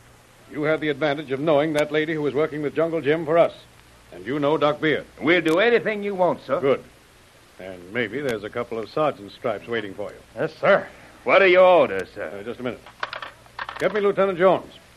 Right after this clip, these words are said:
Speaker 1: You fellows know anything about shortwave?
Speaker 3: Well, I was a ham operator for ten years, sir, before I entered the service.
Speaker 1: Good. Oh, hello, Lieutenant. Have the small, uh, speedboat fueled, provisioned, and install one of the new M fifty shortwave two-way rigs.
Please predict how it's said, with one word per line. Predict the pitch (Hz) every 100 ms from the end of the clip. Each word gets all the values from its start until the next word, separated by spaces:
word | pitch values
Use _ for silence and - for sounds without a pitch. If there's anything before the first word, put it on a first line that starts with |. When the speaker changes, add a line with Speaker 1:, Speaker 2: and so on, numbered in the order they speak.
| - - - - - - -
Speaker 1:
You | 104
fellows | 120 123 123
know | 131
anything | 123
about | 127 123 123
shortwave? | 131 123 131 185 165
Speaker 3:
Well, | 110
I | 151
was | 185
a | 127
ham | 120 165 180
operator | 180 208 143 131
for | 120
ten | 123 165
years, | 175 208 147
sir, | 127 165
before | 131 131 143
I | 156
entered | 151 113
the |
service. | - 190 139 -
Speaker 1:
Good. | 120 90 - - - 120
Oh, | 120
hello, | 175 131
Lieutenant. | 123 165 - - - _ - - -
Have | 170
the | 185
small, | 156 190 190 175 170
uh, | 160 143
speedboat | - 190 165 127 120 -
fueled, | 165 170 208 151
provisioned, | 143 165 185 196
and | 143
install | 139 143 165
one | 170
of | 156
the | 156
new | 170
M | 165 170
fifty | 165 175 160
shortwave | 139 170 156 165 156
two-way | 170 170 165
rigs. | 165 120